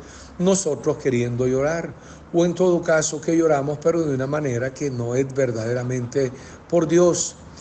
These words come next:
Y dice Teresa de Jesús que aunque nos estrujemos y tengamos lágrimas, es decir, como que nosotros nos apretamos a nosotros mismos o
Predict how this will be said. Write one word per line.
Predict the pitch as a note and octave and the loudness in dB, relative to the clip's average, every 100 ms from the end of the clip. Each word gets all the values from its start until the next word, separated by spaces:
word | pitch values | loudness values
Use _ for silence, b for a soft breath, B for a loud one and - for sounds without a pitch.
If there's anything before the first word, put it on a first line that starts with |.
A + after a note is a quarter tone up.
| B B - | B B -2
Y | F#3 F3 F3 | 2 4 2
dice | F3+ D#3 F3 F3 D#3 | -2 -2 0 0 -2
Teresa | C#3 C#3+ D3+ D3 D3+ | 2 4 4 2 -2
de | C3+ | -2
Jesús | C#3+ - D#3+ - | -4 -2 -4 -2
que | D#3 | 0
aunque | C#3+ C3+ D3 | 0 0 0
nos | C#3 C3 - | 0 -2 -4
estrujemos | C3 - B2+ A#2+ D#3 F3+ F3 D3+ C#3 - B B B | -4 -6 -8 -2 2 2 2 -6 -8 -10 B B B
y | D3 | -2
tengamos | C#3 C3 C#3 D3+ C#3 | 2 2 0 -2 -2
lágrimas, | C3 C#3+ E3 D#3 C#3+ C3+ D3 | 0 0 0 -2 -2 -4 -4
es | C#3+ | -4
decir, | C#3+ - D3+ | -4 -4 -4
como | - C#3 B2+ | -4 -4 -4
que | C3 | -6
nosotros | B2 A#2+ D3+ D3+ D3 | -6 -4 -4 -4 -4
nos | C3 | -4
apretamos | B2+ - B2 D3 D3+ C#3+ - B B B | -6 -6 -4 -2 -2 -4 -8 B B B
a | C#3+ | -2
nosotros | C#3+ - D#3+ D#3+ B2+ | -2 0 -2 -2 0
mismos | D#3+ E3+ C3+ D3 C3 - | 0 -2 -2 -4 -4 -2
o | C3+ B2+ | 2 2